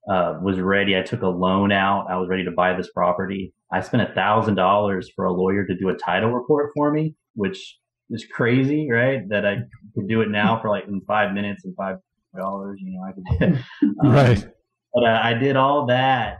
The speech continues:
Speaker 1: and, uh, I learned a lot. And, um, a couple days before the auction, you know, they struck it off the list. And, uh, I was like, "Well, this is good, 'cause now instead of buying this property, I'm gonna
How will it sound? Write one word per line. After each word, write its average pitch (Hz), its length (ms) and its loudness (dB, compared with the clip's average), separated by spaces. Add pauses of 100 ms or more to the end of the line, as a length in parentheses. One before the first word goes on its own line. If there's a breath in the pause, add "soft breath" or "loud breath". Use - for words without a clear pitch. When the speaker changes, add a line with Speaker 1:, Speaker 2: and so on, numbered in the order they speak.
Speaker 1:
and, 101 540 -4
uh, 98 100 -2
I 98 200 -2
learned 113 240 0
a 107 40 -2
lot. 98 360 -4 (100)
And, 95 400 -6 (240)
um, 95 500 -6
a 117 40 -4
couple 107 160 -4
days 107 260 -2
before 107 260 -6
the 104 120 -2
auction, 104 580 -4
you 92 100 -10
know, 90 220 -6
they 90 240 -8 (480)
struck - 320 -12
it 101 60 -8
off 98 180 0
the 113 80 -6
list. 131 540 -6 (760)
And, 98 320 -4
uh, 95 360 -2
I 107 100 -4
was 110 80 -2
like, 110 140 -2
"Well, 143 160 2
this 175 120 0
is 131 120 -2
good, 120 360 2
'cause 101 160 -8
now 107 280 -2
instead 101 220 -6
of 92 120 -4
buying 98 300 0
this 92 100 -2
property, 95 420 0
I'm 92 100 -2
gonna 90 180 -2